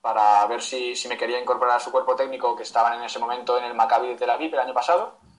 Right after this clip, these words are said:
y decidí que, que quería dar ese paso. Estuve con ellos, estoy súper a gusto en este cuerpo técnico porque son grandísimos profesionales y, y de allí nos llegó la, la oportunidad, a Paulo le llegó la oportunidad de venir hacia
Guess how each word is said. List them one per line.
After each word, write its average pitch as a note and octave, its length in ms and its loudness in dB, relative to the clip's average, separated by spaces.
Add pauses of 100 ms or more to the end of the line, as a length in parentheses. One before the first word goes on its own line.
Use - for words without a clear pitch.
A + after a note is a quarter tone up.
(320)
y A#2 260 -8
decidí A2 420 -8
que, A2+ 640 -4
que A2 120 -10
quería A#2 180 -4
dar B2 140 0
ese C3 160 -4
paso. F#3 320 2
Estuve B2 260 -6
con A#2+ 160 -6
ellos, C#3+ 240 -4
estoy A2+ 720 -10
súper B2 320 -4
a A#2+ 60 2
gusto A#2+ 240 -2
en A#2+ 80 -4
este A#2+ 120 -6
cuerpo A#2+ 260 -2
técnico C3+ 360 -2
porque A2 200 -4
son G#2 360 -12 (500)
grandísimos A#2+ 540 -6
profesionales C3 560 -2
y, G2+ 480 -10
y A2+ 100 -14
de A2 240 0
allí A#2+ 240 0
nos C3 160 -2
llegó B2+ 220 2
la, B2+ 560 4
la B2+ 100 0
oportunidad, C3 540 2
a C3 80 2
Paulo C3+ 260 2
le A#2+ 100 -6
llegó A#2+ 160 -4
la B2 100 2
oportunidad B2 440 -2
de B2+ 60 0
venir C3 200 -6
hacia B2+ 480 4